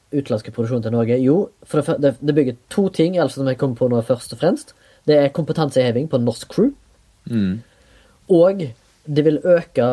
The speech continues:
Speaker 1: betraktelig i filmturisme, som
Speaker 2: Mm.
Speaker 1: det har gjort på Island. Folk reiser til Island for å valfarte til steder der Game of Thrones, Star Wars, eh, Arrival, Blade Runner, whatever,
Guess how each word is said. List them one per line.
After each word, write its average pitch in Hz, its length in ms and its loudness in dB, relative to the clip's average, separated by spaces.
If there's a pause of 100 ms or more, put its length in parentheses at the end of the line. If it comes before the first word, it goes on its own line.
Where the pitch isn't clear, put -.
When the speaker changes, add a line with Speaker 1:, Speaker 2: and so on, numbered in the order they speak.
Speaker 1:
betraktelig 131 800 -4
i 117 420 0
filmturisme, 113 880 -4 (920)
som 139 180 0
Speaker 2:
Mm. - 20 0
Speaker 1:
det 139 80 2
har 151 60 2
gjort 143 200 -2
på 143 140 -2
Island. 104 320 -8
Folk 160 300 0
reiser 151 280 -2
til 139 140 0
Island 185 380 0
for 165 180 0
å 143 80 4
valfarte 143 500 -2
til 120 100 -12
steder 120 240 0
der 110 120 -2
Game 120 220 -2
of 113 100 -6
Thrones, 123 240 0
Star 120 220 0
Wars, 117 560 -4
eh, 104 220 -4 (840)
Arrival, 120 540 2 (600)
Blade 131 200 2
Runner, 117 380 -2
whatever, 123 440 0